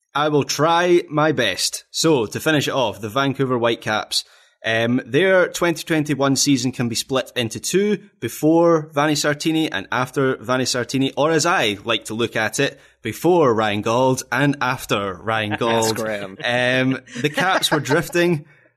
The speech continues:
Speaker 1: until the mid-season, uh, uh, change in manager, and then all of a sudden Vancouver became one of the best in-transition teams in the division. They kinda scraped into the playoffs just because they had given themselves, um, so much work to do,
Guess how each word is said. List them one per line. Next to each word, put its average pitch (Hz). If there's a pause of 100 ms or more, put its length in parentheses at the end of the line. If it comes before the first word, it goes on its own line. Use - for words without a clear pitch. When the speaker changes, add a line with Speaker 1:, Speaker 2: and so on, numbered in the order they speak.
(100)
Speaker 1:
until 160
the 156
mid-season, 175
uh, 131 (120)
uh, 127
change 139
in 123
manager, 147
and 113
then 117
all 120
of 110
a 107
sudden 117
Vancouver 110
became 110
one 107
of 104
the 104
best 107
in-transition 107
teams 107
in 107
the 98
division. 120 (360)
They 143
kinda -
scraped 170
into 156
the 147
playoffs 151
just 135
because 127
they 120
had 107
given 117
themselves, 110
um, 101
so -
much 107
work 113
to 107
do, 123